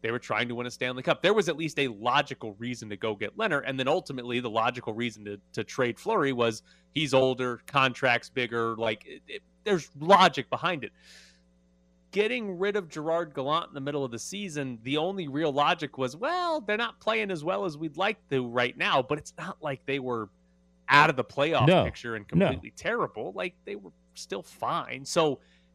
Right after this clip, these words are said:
Speaker 1: that's probably the decision you look back on and say, "Okay, what was the reason behind that one?" It's the hardest one to figure out.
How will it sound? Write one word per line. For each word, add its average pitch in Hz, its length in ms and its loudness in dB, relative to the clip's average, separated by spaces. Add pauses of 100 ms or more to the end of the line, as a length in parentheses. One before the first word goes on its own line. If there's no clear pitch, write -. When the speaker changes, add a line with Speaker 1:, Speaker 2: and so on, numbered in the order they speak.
(300)
Speaker 1:
that's 180 300 2
probably 170 380 2
the 139 80 -8
decision 143 420 -6
you 120 100 -6
look 123 200 -4
back 135 260 2
on 120 140 -2
and 110 100 -12
say, 117 120 -2
"Okay, 120 240 -6
what 101 460 0
was 131 300 -2
the 104 160 -8 (140)
reason 135 640 -6
behind 135 480 0
that 101 160 -2
one?" 107 160 -6
It's - 120 -12
the - 80 2
hardest 139 520 4
one 123 160 -4
to 110 60 -12
figure 107 360 -6
out. 147 260 2